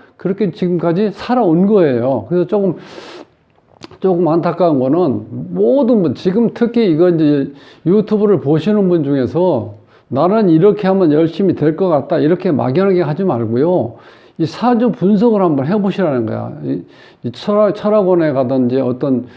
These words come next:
상담을 할 수 있는 분들이 계시면 그분한테 조금 차분하게 내 평생이 어떻게 흘러가는 건지, 그 아웃라인만 좀 알아도 내가 좀 벗어날 수 있는 건지, 아니면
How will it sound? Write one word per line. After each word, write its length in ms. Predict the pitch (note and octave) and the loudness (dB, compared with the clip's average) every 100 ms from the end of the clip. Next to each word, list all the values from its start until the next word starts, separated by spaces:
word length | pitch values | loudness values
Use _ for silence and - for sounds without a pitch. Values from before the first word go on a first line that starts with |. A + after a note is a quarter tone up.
| - | -20
상담을 720 | - A3+ A3 G#3 G3 F3+ D#3 | -6 -2 0 2 2 2 2
할 180 | D3 F#3+ | 0 -4
수 180 | F#3 F#3+ | -2 0
있는 240 | E3+ D#3 | 0 0
분들이 360 | D3 D3 C#3 C3 | 0 0 0 -2
계시면 560 | B2+ A2+ D#3+ F3+ A#2+ - - - - | -2 0 0 0 -2 -8 -20 -20 -20
그분한테 640 | - F3 G#3 A#3 G3+ F#3+ F#3+ | -2 0 2 2 0 0 -2
조금 500 | G#3 G#3+ A3+ A3 G3 | 0 2 2 2 -2
차분하게 840 | - A3 G#3 A3+ G#3+ F3+ E3 D#3 | -2 -2 0 2 2 2 2 0
내 180 | C#3 C#3+ | 0 -2
평생이 480 | - A3 F3+ G3 E3 | -2 -2 0 0 0
어떻게 320 | C#3 - E3 | -2 -2 -4
흘러가는 520 | E3+ F#3 D3+ C#3+ C#3+ | -2 -2 -2 -2 -2
건지, 580 | C3+ A#2 A2+ C#3+ B2 A#2 - - - _ | -2 -2 -2 -2 -2 -6 -16 -20 -20 _
그 120 | - | -8
아웃라인만 840 | - D3 G3 G#3+ A#3 A#3+ A#3 A3 G3+ | -4 0 0 0 2 4 4 2 2
좀 160 | G3 | 2
알아도 360 | D#3 C#3+ E3 F3 | 0 0 2 2
내가 320 | D3 D#3 D#3 | 2 0 -2
좀 180 | F#3 F#3 | -2 -4
벗어날 380 | - C#3+ F3+ F3+ | -2 0 2 0
수 160 | - D#3+ | 0 0
있는 220 | D3+ C#3+ | 2 2
건지, 420 | C3+ A#2+ B2 A2+ | 0 0 -2 -4
아니면 460 | A#2+ C#3 E3+ F3 | -4 0 2 2